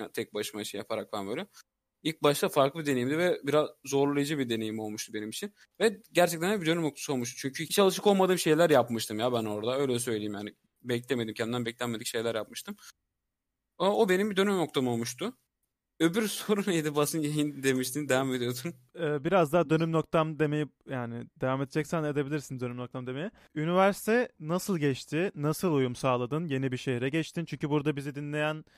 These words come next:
Speaker 2: ya bizden yaşça küçük, yaşça büyük insanlar da var ve şu dönemin, e, gençlerinin fikirlerini de merak ediyor olabilirler. E, ve istedi-, isteyerek girdiğin bir bölüm müydü?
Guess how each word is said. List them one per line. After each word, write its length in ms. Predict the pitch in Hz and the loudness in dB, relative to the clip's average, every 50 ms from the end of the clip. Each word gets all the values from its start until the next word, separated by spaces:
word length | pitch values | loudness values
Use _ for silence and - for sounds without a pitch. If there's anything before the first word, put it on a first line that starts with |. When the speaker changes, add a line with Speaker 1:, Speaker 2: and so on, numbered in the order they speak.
| _ _ _ _ | _ _ _ _
Speaker 2:
ya 160 | - - 123 127 | -16 -8 -4 -4
bizden 340 | 135 127 139 151 143 143 139 | -2 0 0 -2 -2 0 2
yaşça 340 | 156 147 139 - - 135 127 | 4 4 4 4 0 -6 -8
küçük, 260 | - - 143 127 - | -6 -8 -10 -4 -2
yaşça 340 | 147 139 131 - - 147 123 | 0 0 0 -2 -4 -4 -2
büyük 180 | 139 147 139 147 | -2 -2 -2 -2
insanlar 520 | 147 131 - 151 147 151 165 175 175 151 | -2 -2 0 0 0 2 2 2 2 4
da 100 | 147 143 | 4 4
var 240 | 156 175 185 160 147 | 6 4 4 4 4
ve 260 | 160 170 175 175 156 - - 117 | 4 4 2 2 -2 -4 -8 -12
şu 280 | - - - 170 156 | -12 -6 -4 -2 2
dönemin, 640 | 175 175 156 147 143 143 143 147 - - 127 131 127 | 2 2 2 2 0 -2 -4 -6 -8 -8 -6 -6 -6
e, 60 | 123 | -4
gençlerinin 720 | 117 131 135 135 127 - - 143 131 127 131 135 143 160 | -2 -2 -2 -2 -2 -4 -2 -4 -2 -2 -4 -6 -8 -10
fikirlerini 600 | 151 _ - 135 - 147 131 127 120 113 117 123 | -12 _ -12 -8 -6 -6 -4 -2 -2 -4 -4 -2
de 100 | 135 151 | -2 -2
merak 360 | 151 139 131 131 139 143 - 135 | 0 0 2 2 2 2 2 0
ediyor 200 | 123 143 156 151 | 0 2 2 2
olabilirler. 600 | 135 135 123 131 131 123 127 131 120 - - _ _ _ _ _ _ _ _ _ - | 2 0 0 -2 -4 -2 -2 -2 -2 -4 -6 _ _ _ _ _ _ _ _ _ -4
E, 180 | 131 139 127 | -2 -2 2
ve 180 | 156 196 202 202 | 4 4 2 2
istedi-, 400 | - 165 - - 175 147 165 196 | 0 -4 -6 -4 -2 -2 -2 -2
isteyerek 420 | 185 151 - - 202 214 202 - | -4 -2 0 2 4 4 4 2
girdiğin 280 | - 156 135 123 139 127 | 0 -2 0 0 0 0
bir 100 | 131 117 | 0 2
bölüm 220 | 131 131 123 123 | 2 2 2 2
müydü? 480 | 123 127 127 127 120 156 202 220 - - | 0 0 0 0 2 2 2 2 2 0